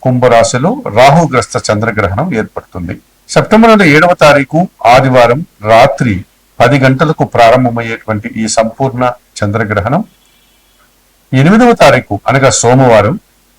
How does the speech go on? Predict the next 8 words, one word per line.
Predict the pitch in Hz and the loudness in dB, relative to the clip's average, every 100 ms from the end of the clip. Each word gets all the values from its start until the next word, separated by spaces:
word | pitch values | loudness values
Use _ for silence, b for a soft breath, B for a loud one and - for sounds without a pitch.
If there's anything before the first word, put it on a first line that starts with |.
| _ _ _ - | _ _ _ -2
తెల్లవారుజాములో | 147 180 196 180 135 120 110 104 131 - _ - | 2 4 4 4 2 0 0 -2 -6 -6 _ -4
ఒక | 120 180 | -2 0
గంట | 170 165 143 | 0 0 2
ఇరవై | 143 127 123 123 | 0 2 -2 -2
నిమిషములకు | 113 117 - 139 117 - 240 _ - | -4 -6 -6 -4 -4 -4 -8 _ -6
ఈ | |
చంద్రగ్రహణం | 135 131 113 127 113 98 107 131 | -4 -2 -4 -4 -4 -4 -4 -4
ముగుస్తుంది. | 110 101 - 92 90 | -6 -8 -10 -10 -10